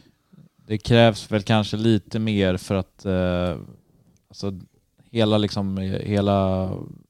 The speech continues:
området runt stadion, det var liksom så inpräntat att man visste, liksom, så här, man kan bara glida till Östra eller man kan glida till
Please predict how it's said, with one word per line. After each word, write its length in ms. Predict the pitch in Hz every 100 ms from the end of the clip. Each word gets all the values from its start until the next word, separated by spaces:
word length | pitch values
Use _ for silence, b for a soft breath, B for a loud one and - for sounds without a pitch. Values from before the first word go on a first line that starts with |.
| _ _
området 440 | 107 104 101 110
runt 200 | 101 95
stadion, 600 | - - 117 113 107 101
det 140 | 95 104
var 140 | 110
liksom 200 | 107 98
så 120 | -
inpräntat 800 | - 113 95 - 127 120 104 95
att 100 | 98
man 200 | 90 101
visste, 380 | 98 - - 117
liksom, 340 | 110 - 90 87
så 120 | 87
här, 60 |
man 160 | 87 90
kan 200 | 98 95
bara 240 | 92 92
glida 520 | 92 - 104 98 95 104
till 120 | 98
Östra 320 | 95 - 92
eller 180 | 92 92
man 120 | 90
kan 120 | 92
glida 400 | 92 92 101 104
till 100 | 95